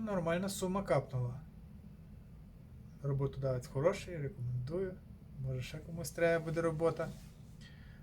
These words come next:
Робота зовсім не складна. От таке то.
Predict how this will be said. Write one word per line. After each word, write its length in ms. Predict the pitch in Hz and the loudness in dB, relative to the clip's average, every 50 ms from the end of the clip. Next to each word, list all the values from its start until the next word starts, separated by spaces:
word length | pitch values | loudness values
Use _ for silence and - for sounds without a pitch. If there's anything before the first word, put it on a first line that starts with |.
| - - | -12 -6
Робота 400 | - 143 139 139 143 135 131 139 | -2 0 0 2 2 2 2 2
зовсім 400 | 123 131 135 127 - - 131 127 | 2 2 2 0 0 0 0 0
не 80 | 127 123 | 2 0
складна. 540 | - - - 127 127 139 151 165 170 170 - - - - - - - - - - - - - - - - - - - - - - - - - - - - - - - - - - - - - - - - | 0 -2 -2 -2 0 0 0 0 -2 -4 -6 -10 -14 -14 -14 -14 -14 -14 -14 -14 -14 -14 -14 -14 -14 -16 -16 -16 -16 -16 -16 -16 -16 -16 -16 -16 -16 -16 -16 -16 -16 -14 -14 -14 -16 -16 -16 -16 -8 -4
От 220 | 131 139 165 165 - | 0 0 0 0 0
таке 340 | 180 170 - - 139 135 127 | -2 -6 -2 0 0 0 0
то. 240 | - - 127 123 | 0 -2 -4 -4